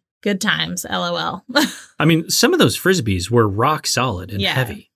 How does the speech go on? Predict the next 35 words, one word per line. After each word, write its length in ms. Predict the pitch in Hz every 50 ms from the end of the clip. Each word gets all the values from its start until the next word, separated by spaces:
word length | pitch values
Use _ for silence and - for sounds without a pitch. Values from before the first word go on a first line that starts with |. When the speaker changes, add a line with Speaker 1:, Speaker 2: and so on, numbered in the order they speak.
| _ _ _
Speaker 2:
so 160 | - - 120
I 80 | 139
could 160 | 170 - 175 -
see 320 | - - 165 160 131 110
getting 300 | 110 135 131 - - 107
busted 460 | 98 - 147 151 143 - - - 107 -
right 260 | 135 139 147 165 170 175
in 120 | - 151
the 80 | 139 131
nose 320 | 123 127 131 143 170 160
with 140 | 170 170 170
that 300 | - 170 180 196 196 _
being 180 | - 131 117 95
a 60 | 76
problem. 520 | - - - 127 120 113 92 73 - - _ _ _ _
Speaker 1:
That 160 | 240 240 240 240
would 100 | 233 190
be 100 | 202 190
embarrassing, 640 | 180 196 170 160 - 208 - - 240 - - 240
too. 360 | - - - - 254 262 269 - _ _ _ _ _ _ _
<laughs> 140 | - - - - _ _ - - - - - - - _ _ _ _ _
Speaker 2:
Next 320 | - 131 160 160 - - 165
one 140 | 156 135
from 180 | 120 - 131 120
Chingaling 640 | - - - 202 208 180 156 135 127 127 127 123 120
twenty-one. 720 | - - 160 160 165 160 143 127 110 98 85 78 80 98 - _ _ _ _
One 160 | 135 156 208
off 200 | 233 220 208 -
the 60 | -
top 240 | - - 143 131 -
of 60 | 117
my 140 | 104 98 90
head, 200 | 82 92 80 80
sixth 400 | - - - 208 208 - - -
grade. 380 | - 120 90 78 - 76 -